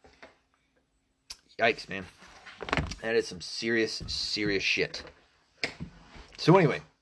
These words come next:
um, I hope you enjoyed Protocol twelve. Um, that's it for that one. Like I said, this is now gonna be a series. I'm gonna start doing, I'm gonna start at Protocol one. I'm gonna read through all of them. Um, I don't know if I'll redo twelve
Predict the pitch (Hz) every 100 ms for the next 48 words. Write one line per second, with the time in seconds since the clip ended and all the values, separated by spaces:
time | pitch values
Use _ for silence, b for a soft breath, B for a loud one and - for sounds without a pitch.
0 | - 110 113 - 107 135 147 123 113 117
1 | 110 101 101 _ - 110 107 95 90 -
2 | 95 95 131 156 _ b b b b b
3 | - 98 104 107 104 104 - 107 110 -
4 | 117 - 107 104 101 92 101 104 104 98
5 | 104 - 117 113 90 95 80 110 123 101
6 | 107 104 104 92 95 85 82 78 78 87
7 | 95 - 95 90 95 95 92 90 95 90
8 | 107 101 - - 101 92 92 90 120 156
9 | - 98 87 90 92 - 95 90 95 101
10 | 98 90 92 147 156 b b b b -
11 | 98 101 95 90 - 117 151 139 127 98
12 | 92 113 117 87 101 135 151 156 190